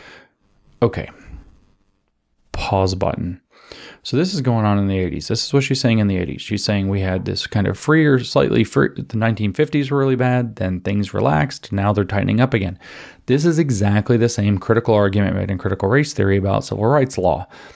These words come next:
We had this really bad segregation period, then we had the civil rights movement, or s-, yeah, and civil rights acts. Then we had all this great affirmative action, all these things that we wanted. So it's sexual liberation on the one hand, and we have all this, like, handout culture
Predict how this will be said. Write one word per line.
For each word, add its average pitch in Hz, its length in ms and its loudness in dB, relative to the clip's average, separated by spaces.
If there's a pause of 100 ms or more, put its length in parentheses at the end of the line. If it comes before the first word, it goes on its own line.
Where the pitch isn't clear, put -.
(220)
We 101 120 2
had 95 160 0
this 95 200 -2
really 101 180 2
bad 101 320 2
segregation 110 560 0
period, 117 480 2
then 95 220 0
we 95 80 0
had 95 80 0
the 98 60 -2
civil 98 260 0
rights 107 340 2
movement, 104 460 2
or 110 60 2
s-, - 160 -4 (160)
yeah, 92 300 -2
and 101 180 -4
civil 104 200 0
rights 95 240 0
acts. 120 460 0 (500)
Then 113 400 0
we 110 100 2
had 101 120 0
all 98 140 2
this 95 160 0
great 92 240 0
affirmative 90 400 -2
action, 120 360 0
all 95 120 0
these 92 180 -4
things 98 220 -2
that 95 80 -2
we 85 120 -2
wanted. 123 500 2
So 98 120 -4
it's 90 120 -6
sexual 113 300 0
liberation 104 420 0
on 92 60 -4
the 95 60 -4
one 123 160 2
hand, 113 320 0
and 92 120 -2
we 92 100 -2
have 90 100 -4
all 90 140 -2
this, 87 160 -6
like, 87 300 -6 (420)
handout 110 480 0
culture 107 460 0